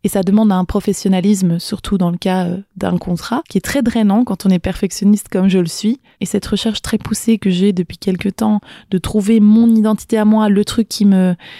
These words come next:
qui me démarque des autres d'une certaine manière, euh, en termes de photos, m'a fait perdre ce côté plus naturel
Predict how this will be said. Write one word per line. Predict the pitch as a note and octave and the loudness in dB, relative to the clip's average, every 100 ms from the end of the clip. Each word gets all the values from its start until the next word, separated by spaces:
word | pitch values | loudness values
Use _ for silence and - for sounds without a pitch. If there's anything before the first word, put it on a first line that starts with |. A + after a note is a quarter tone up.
| - | -18
qui | - G#3+ | -2 2
me | G#3 | 2
démarque | F#3 A3 A3 A3+ - - | 4 2 4 2 -2 -2
des | F#3+ F#3+ | 0 2
autres | G#3+ G#3+ - | 2 0 0
d'une | F#3+ | 0
certaine | F3 F#3 F#3+ F#3+ | 0 -2 2 2
manière, | F#3+ G3 G#3+ G3 | 4 2 2 0
euh, | F3+ F3 F3 - - _ | 0 -2 -4 -12 -20 _
en | G3 | -2
termes | F#3 G3+ F#3+ | 0 0 2
de | F3 | 0
photos, | G#3 F#3 A3 C#4 - - - _ _ _ _ - | -2 -2 0 0 -2 -14 -20 _ _ _ _ 2
m'a | G3+ A3 | 2 2
fait | - A#3+ | 0 -4
perdre | - A#3 A#3+ A#3 | -2 -2 -2 -4
ce | - G3+ F#3+ F3+ F#3 F3+ | -2 0 2 4 2 2
côté | F3 G3 - G#3+ | 0 -2 0 -2
plus | - A3 | 2 2
naturel | G#3+ - A3 G3+ G3+ A3 | 2 0 0 0 0 -2